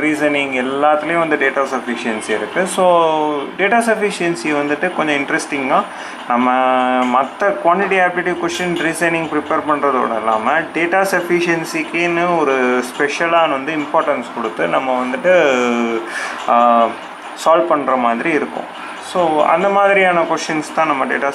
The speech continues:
சஃபிஷியன்சியில் வந்து பார்க்க போறோம். So, இது வந்து என்னென்னா, profit or loss அப்படின்ற ஒரு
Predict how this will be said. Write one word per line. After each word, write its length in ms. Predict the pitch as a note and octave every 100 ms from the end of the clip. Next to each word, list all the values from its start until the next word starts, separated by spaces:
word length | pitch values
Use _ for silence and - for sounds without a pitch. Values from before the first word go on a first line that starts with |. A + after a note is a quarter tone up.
| C#3+
சஃபிஷியன்சியில் 600 | - B2+ - A#2+ A#2+ A#2+
வந்து 320 | A#2 A2+ B2+
பார்க்க 320 | - - -
போறோம். 360 | - - - - - - - - -
So, 140 | - G3+
இது 160 | G3
வந்து 200 | G3 G#3+
என்னென்னா, 280 | A3 F#3 G3 G3+
profit 320 | G3 A3 A#3+
or 200 | A#3 G#3
loss 280 | F3+ F3+ E3 D3+
அப்படின்ற 680 | D3 C3 D3 D3 C#3 C#3 C3
ஒரு 460 | C3 B2+ B2+ B2+